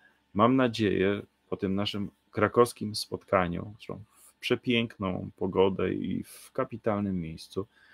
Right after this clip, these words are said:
że będziemy spotykali się częściej, bo naprawdę było mi bardzo miło spotkać się z osobami, które przyjechały do Krakowa i uważam, że to jest naprawdę najlepszy sposób na to, żebyśmy ze sobą współpracując rozwijali ten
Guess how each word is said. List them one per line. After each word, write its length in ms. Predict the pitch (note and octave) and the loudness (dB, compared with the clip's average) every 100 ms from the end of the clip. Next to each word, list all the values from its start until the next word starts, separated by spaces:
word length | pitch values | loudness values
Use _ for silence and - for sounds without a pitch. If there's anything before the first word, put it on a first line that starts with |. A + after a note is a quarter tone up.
| - - - | -20 -20 -10
że 300 | F2 G2 F#2+ - | 2 4 4 -2
będziemy 400 | G#2 G#2 A2 A2+ | -2 0 2 0
spotykali 540 | B2 - - - G#2 G#2+ | -4 -6 -6 -2 -2 -2
się 160 | - | -6
częściej, 720 | G#2+ B2 A#2 G#2+ - F#2 F#2+ A#2 _ _ _ F#2+ | -2 0 0 -2 -2 -2 -2 -4 _ _ _ -6
bo 40 | |
naprawdę 480 | F#2+ G2+ G#2+ G#2+ G#2+ | -4 2 2 2 0
było 200 | G2+ G2 | 0 0
mi 140 | G2 | 0
bardzo 400 | F2+ A2+ A2 G2+ | 4 6 6 0
miło 260 | F#2+ F2+ F2+ | -2 -4 -6
spotkać 420 | - - - - | -10 -16 -14 -12
się 100 | - | -12
z 80 | - | -12
osobami, 480 | - F#2+ F2+ F2 F2 | -10 -6 -4 -4 -8
które 240 | - - | -10 -10
przyjechały 640 | - - F#2 F#2 F2+ F2+ - _ - - _ | -10 -6 -4 0 2 2 -2 _ -20 -20 _
do 100 | G#2 | -4
Krakowa 480 | - G2 - A2 A#2 | 2 0 2 2 6
i 80 | G#2 | 6
uważam, 360 | F#2+ G2 G2+ F#2 | 4 0 -2 -4
że 120 | F#2+ | -6
to 120 | F#2+ | 0
jest 260 | F#2+ - - | 0 -2 -10
naprawdę 640 | F#2 - G2 F#2+ G2 F#2+ _ _ _ _ - | -8 0 2 2 0 0 _ _ _ _ 4
najlepszy 600 | G#2+ A2+ A2+ B2+ - G#2 | 6 10 8 8 2 -12
sposób 480 | - - G2+ - - | -6 -4 -4 -6 -16
na 140 | - - | -12 -10
to, 220 | - G2+ | -6 -6
żebyśmy 480 | F#2 F2+ F#2+ G2 F2 | -6 -8 -8 -10 -12
ze 120 | G2 | -10
sobą 340 | - F2+ F2 | -8 -6 -6
współpracując 1000 | F2+ - G2 F#2+ F#2 - G2 F#2 F#2+ - _ _ _ - | -8 -4 -4 -4 -6 -4 0 0 -2 -8 _ _ _ -2
rozwijali 680 | F#2+ F#2+ F#2+ F#2+ F#2+ G2+ | 0 0 0 2 2 0
ten 220 | G2 F#2 | -4 -10